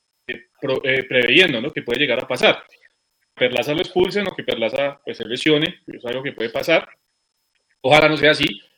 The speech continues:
porque es obviamente un enredo mucho más grande para el profe. Pero sin duda yo creo que al final de cuentas,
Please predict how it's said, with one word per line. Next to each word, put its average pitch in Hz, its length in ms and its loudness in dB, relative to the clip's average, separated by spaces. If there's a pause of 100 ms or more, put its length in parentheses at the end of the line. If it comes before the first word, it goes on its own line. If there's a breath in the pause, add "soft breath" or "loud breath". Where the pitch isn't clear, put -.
(140)
porque - 200 -16
es 110 60 -12
obviamente 131 640 -4
un 135 140 -8
enredo 131 340 0
mucho 127 200 -8
más 139 100 -6
grande 127 220 -4
para 131 160 -2
el 110 80 -8
profe. 120 380 -8 (760)
Pero 170 260 2
sin 139 180 -2
duda 131 220 0
yo 143 100 -4
creo 147 160 -4
que 160 280 2
al 127 140 -2
final 120 220 -6
de 135 120 -10
cuentas, 147 440 -10